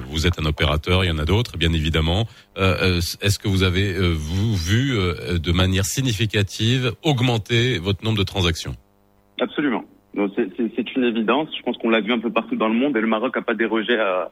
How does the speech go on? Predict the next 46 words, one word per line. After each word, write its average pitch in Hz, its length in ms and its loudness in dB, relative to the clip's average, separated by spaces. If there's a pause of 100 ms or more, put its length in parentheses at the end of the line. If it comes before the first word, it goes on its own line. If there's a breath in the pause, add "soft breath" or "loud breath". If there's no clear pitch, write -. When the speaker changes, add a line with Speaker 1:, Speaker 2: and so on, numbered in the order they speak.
Speaker 1:
Mhm. 78 60 -18 (340 loud breath)
Speaker 2:
à, 95 560 0
à 113 120 -2
ce 117 80 -6
phénomène. 120 600 -2
Euh, 98 300 0
le 107 140 2
e-commerce 120 480 -2
a 107 60 -2
connu 110 280 0
un 101 160 2
essor 104 360 -2
important 110 520 -4 (420)
au 107 100 -2
cours 113 200 0
des 104 100 2
derniers 104 300 2
mois. 117 260 0 (340)
Et 92 280 0
c'est 107 80 0
notamment 107 420 2
lié 104 240 2
à 101 80 2
la 95 140 -2
crise, 95 420 -6
euh, 85 380 2
la 87 80 2
crise - 280 -4
sanitaire. 104 520 0
Donc, 95 240 -4
euh, 92 260 2
c'est - 80 -4
clair, 135 240 -2
les 101 140 0
habitudes, 101 320 -4 (100)
euh, 90 260 2 (100)
du 131 100 -2
consommateur 107 680 -2
ont 107 80 0
changé. 98 400 0 (500 loud breath)
On 98 180 2
a 107 120 4
vu 110 580 0
une, 98 200 2
euh, 92 600 0
augmentation 113 640 0